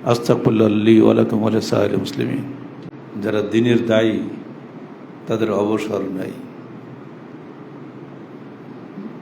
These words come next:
তারা সবসময় মানুষকে আল্লাহর পথে ডেকে সময় ব্যয় করে। আমরা যে বেঁচে আছি, এটা আল্লাহর অশেষ দান।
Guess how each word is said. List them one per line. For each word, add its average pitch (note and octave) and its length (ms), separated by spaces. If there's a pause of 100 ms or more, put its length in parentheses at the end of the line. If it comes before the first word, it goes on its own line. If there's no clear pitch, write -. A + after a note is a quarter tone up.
তারা G#2 180
সবসময় A2+ 500
মানুষকে G#2 420
আল্লাহর G#2+ 340
পথে A2 200 (100)
ডেকে F#2+ 220
সময় F#2+ 280 (800)
ব্যয় G#2+ 260
করে। B2+ 220 (1040)
আমরা G#2+ 220
যে G#2 120
বেঁচে A2+ 360
আছি, A2 220 (1400)
এটা - 180
আল্লাহর G#2 300 (840)
অশেষ A2 360 (180)
দান। G2 320